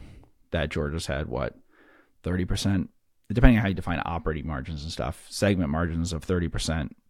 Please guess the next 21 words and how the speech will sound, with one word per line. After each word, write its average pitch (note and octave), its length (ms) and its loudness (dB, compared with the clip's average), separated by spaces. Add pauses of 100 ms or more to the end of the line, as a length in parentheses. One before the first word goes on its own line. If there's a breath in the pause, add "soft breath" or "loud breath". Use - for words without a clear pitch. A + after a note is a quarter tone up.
(200)
at D#2+ 160 -4
times E2 480 -2
to, E2 360 -6 (220)
I E2+ 80 -6
don't B1 140 -6
know, D2 100 -6
close - 240 -6
to - 80 -12
sixty D2+ 420 -6
or E2+ 80 -2
something G2+ 340 -6
probably. F#2+ 600 -6 (180)
Um, C#2+ 520 -6 (440 soft breath)
you G2 140 0
know, D#2+ 160 -2 (160)
so F#2 380 0
yeah, D3+ 220 0
it's - 280 -14
very, F2 380 -2 (160)
very E2+ 220 -4
high. - 280 -8